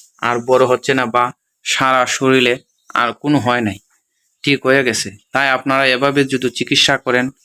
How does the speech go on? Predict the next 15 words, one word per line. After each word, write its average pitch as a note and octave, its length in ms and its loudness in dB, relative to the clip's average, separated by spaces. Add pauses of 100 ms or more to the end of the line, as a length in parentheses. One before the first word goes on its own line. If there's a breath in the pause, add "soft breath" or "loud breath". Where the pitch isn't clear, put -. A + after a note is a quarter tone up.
(380)
তাহলে C3+ 300 0
লাম্পি B2+ 420 -2
রোগটি B2+ 360 -4 (360)
ভালো B2 300 2
হয়ে B2+ 220 0
যাবে। G#2 260 -2 (960 soft breath)
আসলে D3+ 360 0 (360)
এই C3+ 140 4
রোগটির C3+ 360 2
কোনো C#3 180 2
সুনির্দিষ্ট C#3+ 600 2 (240)
চিকিৎসা B2+ 400 0
নেই, G#2 160 -4 (460 soft breath)
তারপরও C3+ 480 2
আপনারা C3 440 2